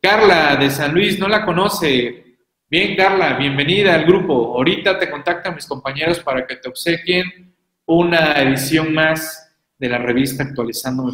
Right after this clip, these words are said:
punto com, ¿vale? Bien. Y miren,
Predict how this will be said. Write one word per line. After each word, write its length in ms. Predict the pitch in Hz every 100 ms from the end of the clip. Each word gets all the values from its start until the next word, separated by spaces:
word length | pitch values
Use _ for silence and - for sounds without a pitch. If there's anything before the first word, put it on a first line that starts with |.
| -
punto 260 | 123 117
com, 240 | - 107 - _
¿vale? 480 | 123 165 220 - -
Bien. 300 | 156 160 160 - - - _ _ _ _ _
Y 480 | 202 233 262 262 -
miren, 580 | 196 202 147 143 - -